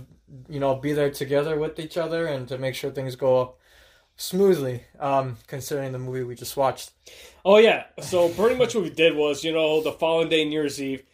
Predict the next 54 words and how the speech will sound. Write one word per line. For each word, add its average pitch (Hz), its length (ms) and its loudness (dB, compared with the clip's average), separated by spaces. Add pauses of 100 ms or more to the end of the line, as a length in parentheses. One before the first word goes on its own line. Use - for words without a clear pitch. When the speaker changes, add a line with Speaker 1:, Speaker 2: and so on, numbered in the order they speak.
(380)
Speaker 2:
you 170 120 -2
know, 180 180 4
with 170 320 0
being, 170 200 2
like, 160 160 2
social 151 380 -2
distance 143 460 -6
stuff, 151 320 0
like, 127 260 -4
pretty 151 200 -4
much, 147 300 -2
we 151 140 -6
pretty 220 340 0
much, 214 320 0
like, 156 300 2 (640)
we 160 100 -8
did 208 160 6
with 240 100 6
our 240 80 4
folks, 139 360 -2
you 151 60 -6
know, 135 220 -2
because, 131 300 -14
of 127 60 -12
course, 143 200 -8
we 147 100 -4
have 156 100 2
a 143 60 -8
big 165 160 2
extended 156 440 -2
family, 143 280 -2
but 139 100 -4
unfortunately, 139 480 -6
due 127 180 -8
to 117 60 -14
covid, 196 480 4 (180)
Speaker 1:
Yeah. - 220 -16
Speaker 2:
we 233 160 2
can't 214 320 4
all 170 160 4
be 151 160 -2
together. 143 640 -2
So 139 340 -2
pretty 180 240 -4
much 170 160 -2
everyone 156 360 -2
pretty 156 200 -2
much 139 100 -4
stayed 151 220 -2
with 139 120 -6
their 135 100 -4
immediate 131 360 -6
families. 123 520 -6
And, 123 240 -8